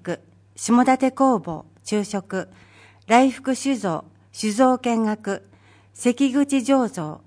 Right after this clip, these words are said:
おせんべい本舗。松栄デリシー、アウトレット。ジェーエー、キライチ筑西店。定員二十人。参加費、一人千円。申し込み、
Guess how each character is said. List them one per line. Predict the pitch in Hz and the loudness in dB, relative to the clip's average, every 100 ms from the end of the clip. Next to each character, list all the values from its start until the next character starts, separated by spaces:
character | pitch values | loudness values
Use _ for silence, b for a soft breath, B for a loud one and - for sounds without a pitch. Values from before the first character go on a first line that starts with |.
| _ | _
お | 185 | -8
せ | - 269 | 0 2
ん | 269 | 4
べ | 254 262 | 4 0
い | |
本 | 247 247 214 | 0 -2 -2
舗。 | - 160 b b b b b - | -6 -10 b b b b b -4
松 | - 269 269 | 2 4 6
栄 | 269 269 | 4 4
デ | 262 262 | 2 2
リ | 214 | 0
シ | - 170 165 - _ | -8 -12 -14 -18 _
ー、 | 208 | -2
ア | |
ウ | 233 | 0
ト | 233 | 0
レ | 233 | -2
ッ | 226 | -4
ト。 | - 165 - b b b b b b _ | -6 -8 -8 b b b b b b _
ジ | - | 2
ェ | |
ー | 262 277 277 269 | 4 4 4 4
エ | 170 | 0
ー、 | - | -4
キ | - | -2
ラ | 240 269 | 0 0
イ | 262 | 0
チ | 185 | -6
筑 | - 180 | -8 -12
西 | - 254 240 | -6 -4 -4
店。 | 233 175 151 160 b b b b _ | -4 -8 -8 -12 b b b b _
定 | - 247 | 0 2
員 | 240 233 226 220 - | 4 2 0 -2 -2
二 | 214 | -2
十 | 208 277 254 | 2 2 2
人。 | 180 160 - b b b - | 0 -4 -10 b b b -8
参 | - 254 254 | 0 0 2
加 | 269 | -2
費、 | 262 165 - - | -4 -8 -12 -18
一 | - 277 | -2 0
人 | 233 | 0
千 | 170 254 240 180 | 0 0 0 -2
円。 | 151 143 b b b b b - | -6 -10 b b b b b 0
申 | 240 240 | 0 0
し | - | -4
込 | 220 | -4
み、 | 214 208 | -2 -4